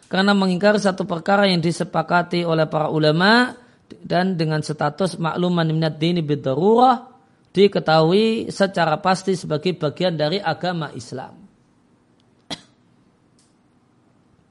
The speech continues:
Ya, maka orang yang meninggalkan sholat Jumat, ya, ya, berkenaan dengan hukuman mati terkait dengan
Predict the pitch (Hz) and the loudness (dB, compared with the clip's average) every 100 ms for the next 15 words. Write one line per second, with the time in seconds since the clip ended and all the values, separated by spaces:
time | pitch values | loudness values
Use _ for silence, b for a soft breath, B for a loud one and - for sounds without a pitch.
0 | _ _ _ _ b b b b b - | _ _ _ _ b b b b b -8
1 | 135 151 147 202 196 226 233 208 208 202 | -6 -2 2 4 6 4 4 2 2 2
2 | 202 214 208 196 190 185 170 170 160 180 | 4 2 2 0 2 0 0 -2 2 4
3 | 214 247 247 - _ _ _ _ _ _ | 4 2 -2 -12 _ _ _ _ _ _
4 | _ _ _ - 57 55 55 58 53 52 | _ _ _ -12 -10 -8 -8 -8 -10 -10
5 | 50 50 50 50 - - - - _ _ | -12 -12 -14 -14 -16 -18 -20 -20 _ _
6 | _ _ _ _ _ _ _ _ 175 123 | _ _ _ _ _ _ _ _ -20 -12
7 | 196 196 202 - - - 202 208 190 190 | -10 -8 -10 -14 -14 -6 0 2 4 4
8 | 175 202 220 214 208 233 226 208 190 214 | 4 4 4 2 4 2 0 -2 0 0
9 | 214 - - 196 190 185 180 170 165 | -2 -4 -6 -2 2 4 2 0 -4